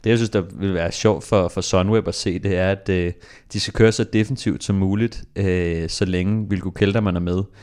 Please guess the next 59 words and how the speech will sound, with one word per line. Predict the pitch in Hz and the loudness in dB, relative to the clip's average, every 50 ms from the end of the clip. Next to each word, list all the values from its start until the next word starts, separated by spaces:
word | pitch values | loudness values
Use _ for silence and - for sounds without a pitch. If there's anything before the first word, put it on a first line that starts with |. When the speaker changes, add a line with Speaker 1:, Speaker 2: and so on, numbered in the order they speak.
| - - - 127 | -20 -20 -10 -4
Speaker 1:
Men | 104 98 | -4 -4
så | - - 95 | -2 -2 -2
snart | - 110 107 110 110 107 - - | 0 2 2 2 2 -2 -4 -8
han | 98 92 104 101 107 107 | -2 0 2 2 4 2
egentlig | 101 92 85 101 104 98 | 2 2 0 0 2 2
er | 92 - 85 85 | 2 2 0 -2
sådan | - - - 92 | -4 -4 -8 -6
distanceret | - 98 90 - 104 95 85 - - 113 101 98 107 107 | -6 -6 -4 -2 -2 -2 -2 -2 -2 -2 0 0 0 0
med | 101 98 95 90 101 - - - _ _ | 0 0 0 -2 -4 -10 -16 -20 _ _
Speaker 2:
Ja, | - - | -14 -6
så | - 151 | -4 -2
er | 151 | 0
de | 165 | 4
Speaker 1:
et | |
Speaker 2:
nødt | 123 131 | 4 6
Speaker 1:
eller | 139 | 6
Speaker 2:
til | 131 | 6
at | 104 | 6
Speaker 1:
andet, | 95 - 156 | 6 4 2
Speaker 2:
køre | - - | 2 2
offensivt. | - - - 175 165 - - - 185 | -2 -2 -2 -4 -4 -4 -6 -6 -6
Speaker 1:
så | - - 127 | 4 6 6
er | 117 | 6
de | 123 123 | 8 6
nødt | 120 110 101 | 4 4 2
til | - 113 | 2 2
at | 107 95 92 | 2 2 2
blæse | - 113 107 101 95 - | 2 4 4 4 4 2
til | - 107 | 2 0
angreb, | 90 90 107 117 117 107 101 | 0 0 0 0 0 0 0
ikke? | 123 117 - | -2 -4 -2
Så | - 110 | -2 -2
der | 90 90 98 | 0 0 -4
tror | - - - 117 | -2 0 2 2
jeg, | 98 | 2
det | 110 | 2
er | 107 | 0
sådan, | - 110 104 95 - - - - _ _ _ | 0 0 -2 -2 -4 -8 -16 -20 _ _ _
hvis | _ 98 95 - - - | _ -4 -4 -4 -2 0
Wilco | 110 110 101 104 | 0 2 2 0
Kelderman | 98 - 123 127 147 143 123 101 | 2 2 2 2 4 0 0 -2
først | 101 - 110 113 - - | 2 2 2 2 2 0
bliver | - 107 95 | 0 0 0
sat, | - - - 95 98 - - | 0 0 0 0 0 -2 -6
så | - - 120 | -10 -8 -8
skal | - - 117 104 | -4 -2 -2 -2
de | 98 | 0
virkelig | 95 113 117 107 113 107 | 0 0 0 0 -2 -2
sidde | - 110 107 | 0 2 2
og | 101 | 2
tænke | - - 110 104 107 | 2 0 0 0 2
sig | 104 110 92 | 0 0 0
om, | 87 - - - - - 92 | 0 -4 -10 -14 -12 -10 -2
hvad | 90 98 98 | 0 0 0
de | 101 | 0
skal | 101 - 104 | 0 -4 -2
gøre, | - 98 87 90 101 | 0 0 2 2 2
fordi | 101 - 90 95 90 | 0 0 -2 -2 0
at | 85 90 - | -2 -2 -4